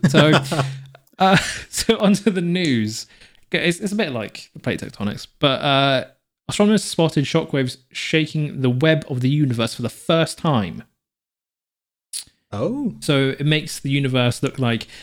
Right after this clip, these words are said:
Speaker 1: an inconnect-, uh, interconnected web of different universes and galaxies. Uh, so for the first time, astronomers have caught a glimpse of the shockwaves rippling along the strands of the cosmic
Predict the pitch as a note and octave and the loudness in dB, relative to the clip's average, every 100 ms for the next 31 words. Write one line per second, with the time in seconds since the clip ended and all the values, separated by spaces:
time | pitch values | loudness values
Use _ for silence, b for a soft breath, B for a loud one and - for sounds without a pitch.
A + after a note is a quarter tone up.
0 | B C#3 C#3+ C#3+ C3+ - - - C3+ B2+ | B -2 -2 0 -2 -2 -8 -6 -2 -2
1 | - - A#2+ A#2 A#2 A2+ B B B _ | -2 -2 -4 -4 -6 -6 B B B _
2 | C3 B2+ C3 A#2 G#2+ - _ _ _ B2+ | -4 0 2 0 -4 -12 _ _ _ 0
3 | A#2 G#2+ - - _ - - C3+ D3 C3+ | 0 -2 -8 -18 _ -6 -4 -4 -2 -2
4 | A#2+ A#2+ A#2+ A2 - B2+ A2+ A2+ C3 B2 | 0 2 0 0 0 0 0 -2 0 0
5 | B2 - B2+ A#2 B2 - - _ C#3 C3 | -2 -6 -4 -2 -2 -6 -12 _ 0 0
6 | C3+ - C3+ D3 G#3 - D#3+ D3+ C#3 - | 0 0 0 2 2 2 -2 -4 -6 -4
7 | E3+ E3+ F3 - - D3 C3 - D#3+ C3+ | 0 2 0 -4 -4 -4 -4 -6 -6 -4
8 | C#3 D3 C3+ B2 - C#3+ B2+ A2 - B2+ | -4 -4 -4 -4 -2 -2 -2 -2 2 0
9 | - F3+ G3+ F#3 C#3+ D3 C#3+ - - C#3 | 2 4 4 4 2 2 0 -4 -4 -2
10 | C3+ B2 B2 - E3 C#3 B2+ | -2 -6 -8 -4 -4 -2 -6